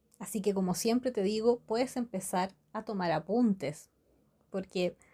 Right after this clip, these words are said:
más que un programa de radio, para mí esto es información tan valiosa, es como si estuviéramos haciendo unas pequeñas clases. <laughs> Así que si no, vuelve a escuchar la grabación.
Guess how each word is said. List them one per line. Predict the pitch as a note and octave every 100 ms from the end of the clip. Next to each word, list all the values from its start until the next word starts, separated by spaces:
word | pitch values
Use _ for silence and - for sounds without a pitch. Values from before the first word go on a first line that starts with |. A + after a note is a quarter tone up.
| - - _ _ _ -
más | G3+ B3+
que | F#4
un | E4
programa | G#3 G#3 A#3 A#3 G#3 F3
de | F#3+ F#3
radio, | F3 A3 C4+
para | A3+ F#3 F3
mí | G#3
esto | B3+ _ C#4 D#4
es | B3 -
información | C#4+ C4 A3 F#3+ F#3+ A#3 G#3+
tan | C#4+ A4+
valiosa, | B3+ G3+ F#3+ - A3+
es | B3
como | - B3+ B3
si | B3
estuviéramos | - A3 B3+ C#4 A3+
haciendo | F#3+ A#3 A#3
unas | A3+
pequeñas | - F#3 G3+ G3+
clases. | - F3 E3+ D#3 D3+ _ _ -
<laughs> | G#3+ - _ - D#4 E4 C4+ G3
Así | G3+ - G3+
que | A#3
si | A3+ G#3
no, | A3
vuelve | G#3 G3 G#3+ B3
a |
escuchar | - F#3 - F3+
la | E3+
grabación. | D3 C#3+ - -